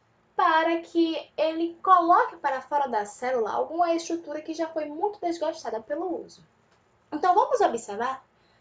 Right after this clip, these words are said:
na imagem que na fagocitose a membrana vai emitir pseudópodes, que vai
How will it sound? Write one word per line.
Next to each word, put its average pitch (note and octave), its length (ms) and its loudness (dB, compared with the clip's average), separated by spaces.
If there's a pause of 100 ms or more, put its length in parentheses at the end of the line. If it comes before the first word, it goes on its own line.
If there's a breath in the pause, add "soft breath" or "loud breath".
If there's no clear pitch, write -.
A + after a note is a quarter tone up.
(120 soft breath)
na G#3+ 100 -6
imagem G3 540 -2 (500 loud breath)
que B3+ 140 -4
na D4 240 2
fagocitose G#3 1080 0 (480 soft breath)
a D4 140 4
membrana G3+ 680 -2
vai F3 280 -6 (720)
emitir F4+ 800 0 (160)
pseudópodes, A#3+ 1080 0 (360 loud breath)
que E4+ 160 2
vai C4 260 2